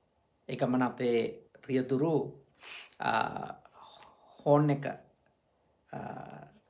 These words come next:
නාද කරා. මේ ඊට පස්සේ යාට කේන්ති ගිහිල්ලා යා බනින්න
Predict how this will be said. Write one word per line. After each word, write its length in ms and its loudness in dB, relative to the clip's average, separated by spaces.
නාද 300 0
කරා. 300 4
මේ 260 -12
ඊට 200 -20
පස්සේ 320 -6
යාට 220 0
කේන්ති 360 0
ගිහිල්ලා 420 6
යා 380 0
බනින්න 340 4